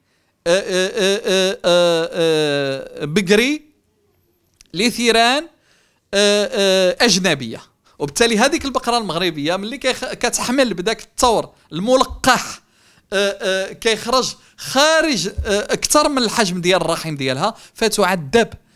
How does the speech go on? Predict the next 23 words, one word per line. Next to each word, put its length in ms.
ملي 260
كتعذب 680
ما 120
كديرش 480
أكثر 320
من 140
جوج 280
والدات 440
في 100
العام 380
وكدوز 580
للمذبحة. 680
هذا 220
الأمر 260
اللي 280
أدى 300
إلى 380
الندرة 840
ديال 280
الأبقار 480
اللي 120
غتولد 480
لينا، 520